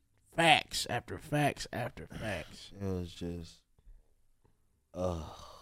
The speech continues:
Speaker 2: it was like one of your, your mentors sitting you down and just, like, telling you a bunch of shit. You like, "Nigga, all right, please stop.
Speaker 1: Yeah.
Speaker 2: I can't breathe.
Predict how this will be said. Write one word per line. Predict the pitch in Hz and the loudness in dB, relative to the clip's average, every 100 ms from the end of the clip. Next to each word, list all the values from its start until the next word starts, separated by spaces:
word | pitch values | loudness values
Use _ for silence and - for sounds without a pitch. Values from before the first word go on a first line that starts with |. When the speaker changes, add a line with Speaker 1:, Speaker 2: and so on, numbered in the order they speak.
| - - | -12 4
Speaker 2:
it | |
was | 120 123 110 | 8 10 10
like | 107 104 - _ _ _ | 8 8 -6 _ _ _
one | 98 113 | 0 4
of | 107 | 4
your, | 98 92 90 | 4 2 2
your | 87 | 2
mentors | 90 104 110 107 98 90 | 2 2 2 2 4 2
sitting | - 101 85 | 0 -2 -2
you | 85 | 0
down | 90 92 92 87 85 | 2 4 2 0 -2
and | 80 | -4
just, | 85 - | -6 -8
like, | 82 73 57 - _ - | -8 -8 -10 -18 _ -18
telling | 143 85 80 | -16 -14 -16
you | 76 | -18
a | - 65 | -20 -20
bunch | 64 62 | -20 _
of | - | -20
shit. | - 50 80 | -20 -20 -20
You | |
like, | 78 - - - | -20 -20 -20 -20
"Nigga, | 69 60 _ _ _ _ _ _ _ _ _ _ _ _ _ 71 92 | -20 _ _ _ _ _ _ _ _ _ _ _ _ _ _ -6 0
all | 90 | 2
right, | 80 | 0
please | 82 110 104 85 | 2 6 6 4
stop. | - 85 80 76 - _ _ _ | 0 0 0 -4 -12 _ _ _
Speaker 1:
Yeah. | 139 117 104 110 _ _ _ _ _ | -20 -20 -20 -20 _ _ _ _ _
Speaker 2:
I | - | -10
can't | - 98 80 | -2 0 -2
breathe. | 73 71 78 | -6 -14 -18